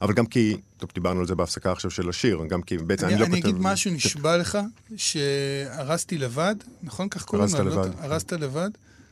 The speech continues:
Speaker 2: הוא, הוא הרגיש לי אחר מהספרים הקודמים שלך.
Speaker 1: מה, באיזה מובן?
Speaker 2: לא יודע, אולי כי כתבת אותו בלי מוזיקה.
Speaker 1: אולי.
Speaker 2: כאילו כשאתה אומר את זה עכשיו.
Speaker 1: אולי.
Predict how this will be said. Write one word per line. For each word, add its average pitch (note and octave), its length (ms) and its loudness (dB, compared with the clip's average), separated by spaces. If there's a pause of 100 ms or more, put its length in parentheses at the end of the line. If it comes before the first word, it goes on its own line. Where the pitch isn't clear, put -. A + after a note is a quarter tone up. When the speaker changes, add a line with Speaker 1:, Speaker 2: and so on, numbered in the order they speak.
(520)
Speaker 2:
הוא, D#3 160 -6 (120)
הוא D3 720 -6
הרגיש D3+ 480 0
לי G#3 280 4
אחר D#3 340 -2
מהספרים C3+ 680 -2
הקודמים C3 600 -4
שלך. - 340 -8 (200)
Speaker 1:
מה, F#2+ 100 2
באיזה F#2 220 -2
מובן? F2 260 -6 (680)
Speaker 2:
לא F3+ 200 0
יודע, G#3+ 340 4 (240)
אולי F3 340 2
כי - 100 -10
כתבת F#3+ 400 2
אותו F3 200 0
בלי E3 140 0
מוזיקה. E3 480 -6 (320)
Speaker 1:
אולי. A2 220 0 (960)
Speaker 2:
כאילו D#3+ 240 0
כשאתה E3 300 0
אומר E3+ 260 4
את E3+ 80 0
זה F3 80 4
עכשיו. E3 320 0 (1160)
Speaker 1:
אולי. F#2+ 260 0